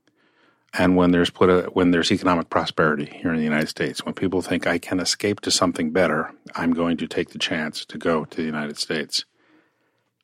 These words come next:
What this will do if it is enacted,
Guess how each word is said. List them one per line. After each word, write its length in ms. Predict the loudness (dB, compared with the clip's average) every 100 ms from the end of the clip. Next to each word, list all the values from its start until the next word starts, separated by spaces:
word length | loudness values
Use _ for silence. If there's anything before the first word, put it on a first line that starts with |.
| _
What 420 | -2 2 4 4
this 300 | 2 2 4
will 240 | 4 4 4
do 420 | 4 6 6 4
if 140 | 4
it 160 | 2 4
is 340 | 6 6 2 -4 _ -20 _
enacted, 640 | -2 0 0 -2 -2 -2